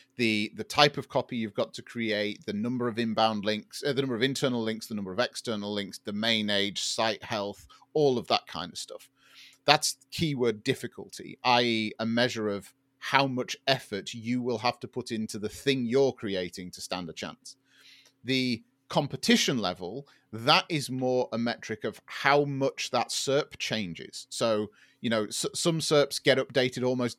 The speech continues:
d-, daily. Others will remain static for a few weeks. Others might remain static for months because there's not actually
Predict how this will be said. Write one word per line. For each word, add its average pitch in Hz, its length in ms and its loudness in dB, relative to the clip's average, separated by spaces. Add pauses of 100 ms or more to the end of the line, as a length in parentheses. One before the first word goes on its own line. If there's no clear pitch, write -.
d-, 139 100 -12 (120)
daily. 143 480 4 (280)
Others 139 560 4
will 127 240 -2
remain 113 300 -2
static - 400 -4
for 107 100 -12
a 92 60 -10
few 95 220 -10
weeks. - 360 -12
Others 151 360 2
might 127 220 0
remain 120 260 -4
static 120 360 -8
for 104 120 -10
months 117 340 -6
because 110 320 -8
there's 110 160 -8
not 123 220 -2
actually 117 320 -6